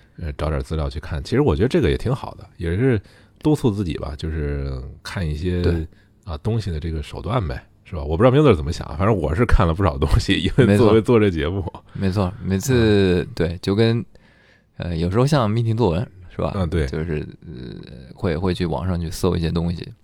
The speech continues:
Speaker 2: 或者买，买几本书过来，先
Speaker 1: 对。
Speaker 2: 抱回来看看。确实，因为，因为我们还是希望，就是这个节目内容能，能好一点儿呗，是吧？能尽量丰富一些，能有一些，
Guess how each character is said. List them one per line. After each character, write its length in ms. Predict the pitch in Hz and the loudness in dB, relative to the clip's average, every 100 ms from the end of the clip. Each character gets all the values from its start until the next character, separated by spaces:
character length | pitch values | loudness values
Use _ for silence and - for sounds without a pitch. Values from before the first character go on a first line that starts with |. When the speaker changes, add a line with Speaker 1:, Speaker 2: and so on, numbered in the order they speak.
| - _ | -20 _
Speaker 2:
或 160 | - 90 | -8 -4
者 100 | 82 | -2
买， 220 | 85 87 | 0 0
买 180 | 76 90 | 0 0
几 80 | 92 | 0
本 140 | 80 | -2
书 220 | 87 92 | -4 -6
过 180 | 85 85 | -4 -4
来， 180 | 67 - - | -4 -10 -10
先 160 | 82 - | -10 -10
Speaker 1:
对。 160 | - 69 69 | -10 -10 -6
Speaker 2:
抱 160 | - 78 | -6 -4
回 80 | |
来 80 | 64 | -8
看 180 | - - 87 | -8 -10 -10
看。 100 | - _ - - _ _ | -18 _ -20 -20 _ _
确 200 | 98 95 | -4 0
实， 160 | 101 | 0
因 120 | 113 | 2
为， 200 | 127 127 - - - _ | 2 0 -4 -16 -20 _
因 100 | - | -8
为 80 | 107 | -4
我 160 | 104 73 | -2 0
们 140 | 95 | 2
还 120 | 98 | 2
是 140 | 98 98 | 2 0
希 140 | - | 0
望， 260 | 101 87 85 80 69 71 - - - - | 0 0 -2 -4 -8 -12 -14 -14 -16 -14
就 200 | - 90 | -8 -6
是 200 | 85 80 - - _ _ - | -6 -6 -10 -18 _ _ -8
这 100 | 90 | -6
个 60 | |
节 120 | 82 | -2
目 240 | 85 95 87 80 | 0 0 0 -2
内 220 | - 101 | -2 0
容 200 | 87 85 | 2 2
能， 300 | 87 85 90 - | 0 0 -2 -6
能 260 | 90 87 90 | -8 -6 -6
好 280 | 98 - - | -8 -6 -4
一 60 | 85 | -4
点 140 | - | -4
儿 80 | - | -6
呗， 160 | - 95 | -8 -8
是 100 | 90 | -4
吧？ 140 | 80 | -4
能 320 | 82 87 87 | -4 -4 -6
尽 160 | 92 90 | -4 -4
量 240 | 80 80 - - - - - | -4 -6 -10 -18 -20 -20 -8
丰 200 | - 92 | -2 -2
富 180 | 90 | -2
一 60 | 82 | -4
些， 240 | - 73 78 | -4 -6 -4
能 140 | 82 | -4
有 160 | 71 - | -4 -4
一 60 | |
些， 280 | 101 85 82 | -2 -2 -2